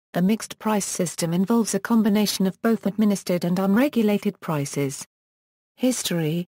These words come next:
fundamentally, price systems have been around as long as there has been trade or money. The price system has evolved into the system of global capitalism that is present in the early twenty-first century.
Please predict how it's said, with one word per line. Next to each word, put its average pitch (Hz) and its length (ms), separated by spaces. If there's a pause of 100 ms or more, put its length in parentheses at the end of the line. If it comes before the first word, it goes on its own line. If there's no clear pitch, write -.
(100)
fundamentally, 240 960 (240)
price 214 240
systems 147 640
have - 160
been 185 160
around 202 340
as 202 140
long 214 160
as 196 100
there 208 200
has 214 200
been 226 220
trade 190 460
or 180 100
money. 170 440 (760)
The 185 60
price 214 320
system 185 460
has 208 180
evolved 208 400
into 202 180
the 190 120
system 180 420
of 175 260
global 220 380
capitalism 175 760
that 175 140
is 185 120
present 214 420
in 190 80
the 196 160
early 226 240
twenty-first 196 640
century. 151 600